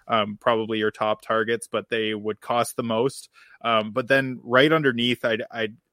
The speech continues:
take a look at David Perron. David Perron hasn't really been talked about this year 'cause he's been hurt quite a bit, um, but he's a guy that, um,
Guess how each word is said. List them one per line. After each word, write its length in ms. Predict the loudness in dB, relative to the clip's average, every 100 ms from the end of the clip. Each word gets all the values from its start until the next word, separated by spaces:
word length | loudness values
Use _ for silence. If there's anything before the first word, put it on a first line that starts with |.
| _
take 200 | -6 -2
a 40 | 0
look 200 | 0 -2
at 100 | -4
David 340 | -4 -2 -4
Perron. 300 | -4 -4 -2
David 240 | -2 -2
Perron 320 | -2 -2 0 0
hasn't 220 | -4 -6
really 180 | -4 -4
been 140 | -4
talked 300 | -4 -4 -4
about 160 | -10 -10
this 160 | -12
year 120 | -6 -6
'cause 140 | -6
he's 140 | -12
been 160 | -12 -8 -2
hurt 340 | -2 -4 -16 _ _ _ _ _
quite 200 | 2 2
a 60 |
bit, 260 | 2 0 0 _ _
um, 320 | -4 -2 -2 -4
but 140 | -6
he's 200 | -4 -2
a 60 | 0
guy 240 | 2 2
that, 180 | 2 0 -2 _ _ _
um, 400 | -2 -2 -4 -10